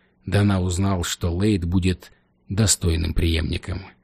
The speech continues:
Если только ему останется кем командовать после сегодняшней ночи. Катера заняли позицию над Кемпстоном и, стабилизировав гравитацию, зависли над городом. Подождав, пока они станут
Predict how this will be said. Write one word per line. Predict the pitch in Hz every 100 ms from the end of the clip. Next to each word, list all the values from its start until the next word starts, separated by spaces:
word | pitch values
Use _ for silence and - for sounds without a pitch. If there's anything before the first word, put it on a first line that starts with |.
| _ _ _ _ _ _ _
Если | 120 139 143
только | - 135 110 110
ему | 107 131 143 117
останется | 95 - 127 117 107 - 101 90 87
кем | - 107
командовать | - 117 123 101 87 87 -
после | 107 98 85
сегодняшней | - 101 90 87 82 - 95
ночи. | 101 92 - - - - _ _ _
Катера | - 95 - 95 117 127 113 -
заняли | 101 90 107 123 127
позицию | 123 104 87 95 87 - 98
над | 92
Кемпстоном | - 98 85 - 82 85 - - -
и, | 127
стабилизировав | - 123 117 120 113 135 117 98 92
гравитацию, | 104 98 98 - 123 120 - 98 92
зависли | 87 92 98 95 - 90
над | 87 82 82
городом. | 78 - - - - - - - _ _ -
Подождав, | 101 113 127 156 -
пока | 117 - 127
они | 117 113
станут | 101 - 123 113 98 80 -